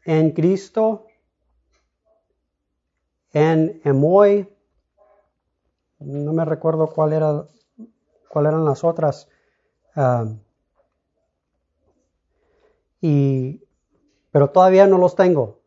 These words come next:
<laughs> Es que cuando los tengo, les digo y los pueden, ah, descargar por P D F. Pero como les digo, son varios versículos. <clears throat> Y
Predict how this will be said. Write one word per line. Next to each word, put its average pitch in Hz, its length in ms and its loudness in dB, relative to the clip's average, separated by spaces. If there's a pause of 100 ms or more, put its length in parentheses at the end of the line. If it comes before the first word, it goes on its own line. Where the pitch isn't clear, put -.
<laughs> - 800 -6 (240)
Es 165 140 -6
que 180 140 -2
cuando 175 260 0
los 160 240 -2
tengo, 214 440 2
les 165 320 0
digo 190 260 0
y 180 40 -2
los 170 160 -4
pueden, 180 640 -2
ah, 139 320 -6
descargar 143 720 -4 (260)
por 139 200 -6
P 160 140 0
D 156 220 2
F. 120 300 -8 (800)
Pero 143 200 -4
como 151 160 2
les 147 160 2
digo, 175 180 2
son 180 260 -4
varios 180 380 2
versículos. 170 880 -4
<clears throat> 135 760 -6 (1800)
Y 160 440 -2